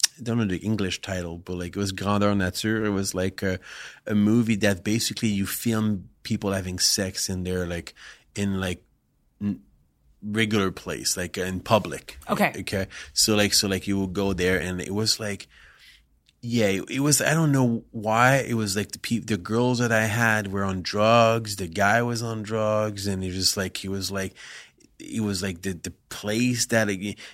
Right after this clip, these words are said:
Speaker 1: you can tell the guy was struggling, and the girl was, like, completely wasted and stuff, and, like, she had to drink to do the scene and stuff, and it's just, like,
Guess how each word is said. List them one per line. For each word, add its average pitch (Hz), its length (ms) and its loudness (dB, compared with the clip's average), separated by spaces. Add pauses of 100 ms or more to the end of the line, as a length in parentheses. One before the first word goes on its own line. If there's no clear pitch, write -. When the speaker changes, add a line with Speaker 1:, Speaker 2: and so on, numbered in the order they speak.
(120)
Speaker 1:
you 101 100 -2
can 107 240 2
tell 110 200 6
the 95 120 0
guy 107 340 8
was 101 180 2
struggling, 110 840 2
and 95 180 -2
the 92 80 -4
girl 101 300 0
was, 90 200 -2
like, 92 260 -2 (380)
completely 95 480 -4
wasted 101 760 2
and 92 160 -2
stuff, - 380 4
and, 98 100 0
like, 92 140 -2
she - 120 0
had 95 140 -2
to 98 100 -6
drink 104 440 -2
to 107 80 -2
do 101 120 0
the 92 120 -4
scene 117 440 0
and 87 140 -10
stuff, - 240 -4
and 92 120 -8
it's 92 120 -6
just, 98 180 -4
like, 98 140 -4